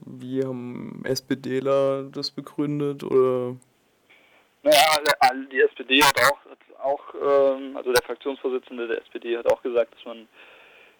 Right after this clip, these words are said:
Speaker 2: die Klinik schließen, schließen muss,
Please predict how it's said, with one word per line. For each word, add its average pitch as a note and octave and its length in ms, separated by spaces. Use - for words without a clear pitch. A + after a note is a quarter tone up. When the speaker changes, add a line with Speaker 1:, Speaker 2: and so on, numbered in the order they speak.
Speaker 2:
die - 80
Klinik D3+ 400
schließen, C#3 480
schließen C#3 400
muss, F3 160